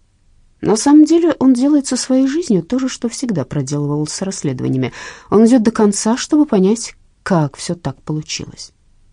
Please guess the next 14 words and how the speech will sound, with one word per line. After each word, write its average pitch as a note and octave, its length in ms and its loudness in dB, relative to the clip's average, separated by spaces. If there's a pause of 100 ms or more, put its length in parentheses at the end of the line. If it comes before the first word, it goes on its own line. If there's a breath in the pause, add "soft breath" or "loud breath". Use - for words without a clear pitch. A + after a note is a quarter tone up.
(540)
«Если A3+ 300 2
ты C#4+ 140 2
сейчас C4+ 380 0
же E3 80 0
не F3+ 100 4
объяснишь, A3 460 2
что - 300 -4
к D3 80 -8
чему, D#3 340 -2 (360 loud breath)
если A3 260 2
не B3+ 120 8
сделаешь A3+ 360 4
это A3 140 0
сейчас, D#4+ 500 -2